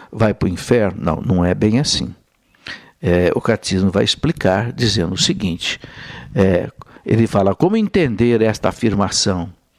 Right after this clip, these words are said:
né, dos santos padres da igreja? Esses santos padres quem são? São aqueles grandes homens da igreja, grandes gigantes da igreja, lá dos primeiros séculos que enfrentaram as heresias,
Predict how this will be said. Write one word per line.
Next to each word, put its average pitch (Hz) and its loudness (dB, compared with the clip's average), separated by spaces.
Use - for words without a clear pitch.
né, 107 0
dos 147 0
santos 156 0
padres 98 -2
da 98 -2
igreja? 82 -8
Esses - -2
santos - -4
padres 147 0
quem 185 -2
são? 98 -6
São 262 0
aqueles 254 -2
grandes 113 0
homens 104 2
da 101 -4
igreja, 101 -2
grandes 117 2
gigantes 110 -2
da 92 4
igreja, 101 0
lá 113 4
dos 117 -4
primeiros 104 0
séculos 101 -2
que - -4
enfrentaram 95 0
as 90 -2
heresias, 98 0